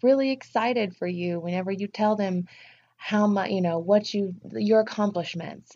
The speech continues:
And, you know, they feel really sad whenever you tell them your downfalls, and they cry with you and they smile with you, and, and they're those people for you. Um, and when they realize that they have that ability,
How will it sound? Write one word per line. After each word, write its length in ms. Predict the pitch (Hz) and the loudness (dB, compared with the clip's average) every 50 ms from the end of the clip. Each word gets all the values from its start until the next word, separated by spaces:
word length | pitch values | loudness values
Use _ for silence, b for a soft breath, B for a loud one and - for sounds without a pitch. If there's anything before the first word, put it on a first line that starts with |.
| - - | -6 -4
And, 460 | 196 190 185 185 185 185 180 185 185 | -2 0 2 2 2 2 0 0 0
you 100 | 185 180 | 0 0
know, 300 | 175 170 165 165 170 170 | 0 0 0 0 -2 0
they 200 | 185 185 180 185 | 2 0 0 0
feel 280 | 180 - 214 202 202 202 | 0 0 2 4 4 4
really 300 | 202 220 226 233 233 240 | 4 2 2 2 0 0
sad 380 | 226 - 254 269 277 202 180 | 0 0 0 2 2 0 0
whenever 320 | 175 180 180 185 185 185 190 | 0 -2 -2 -2 -2 -4 -4
you 160 | 190 190 196 | -6 -8 -8
tell 240 | 196 202 202 202 202 | -4 -2 -2 0 0
them 180 | 214 214 220 | 0 0 0
your 140 | 220 226 226 | 0 0 0
downfalls, 720 | 220 226 233 240 247 240 - 190 170 156 151 151 151 - 175 | 2 2 2 2 -2 -2 -2 -2 -2 -2 -2 -4 -6 -6 -6
and 140 | 175 180 | -4 -4
they 120 | 185 202 202 | -2 -4 -4
cry 300 | 208 - 214 202 214 226 | -4 -2 0 2 2 2
with 240 | 202 196 180 - 180 | 0 -4 -6 -6 -6
you 240 | 175 170 170 170 | -6 -4 -4 -4
and 180 | 170 170 175 175 | -6 -6 -4 -4
they 120 | 185 202 | -4 -4
smile 340 | 202 - 220 226 233 233 214 | -4 -2 -2 0 0 2 0
with 160 | 196 185 - | 0 -2 -4
you, 180 | 175 175 170 170 | -6 -6 -6 -6
and, 160 | 165 175 175 B B B B B B B B | -8 -10 -12 B B B B B B B B
and 320 | - 208 202 202 196 190 185 | -4 -2 -2 -2 -2 0 2
they're 220 | 214 220 220 220 | 4 4 4 6
those 280 | 208 226 226 226 220 220 | 4 6 6 4 2 0
people 380 | - - 233 226 214 185 180 180 | -2 -6 -6 -4 -4 -4 -6 -4
for 120 | - 175 | -4 -4
you. 420 | 175 170 160 156 156 165 175 180 - _ _ _ _ - | -4 -4 -6 -8 -8 -8 -10 -12 -14 _ _ _ _ -6
Um, 460 | 185 185 175 175 170 175 170 170 175 - | -4 -2 0 0 0 -2 -2 -6 -6 -6
and 100 | - 196 | -4 -2
when 160 | 196 196 196 196 | 0 0 2 4
they 200 | 214 220 226 214 | 4 4 4 2
realize 580 | 196 196 202 220 233 240 247 247 262 269 262 262 | 2 2 2 2 2 2 0 0 -2 -4 -6 -6
that 120 | 220 208 | -6 -4
they 140 | - 185 196 | -4 -4 -2
have 180 | 196 208 202 202 | -2 -2 -2 -2
that 160 | 202 202 196 | -2 -2 -2
ability, 720 | 185 175 - 170 170 170 180 202 214 226 233 247 254 | -4 -4 -4 -4 -4 -4 -2 -2 -2 -2 -4 -4 -6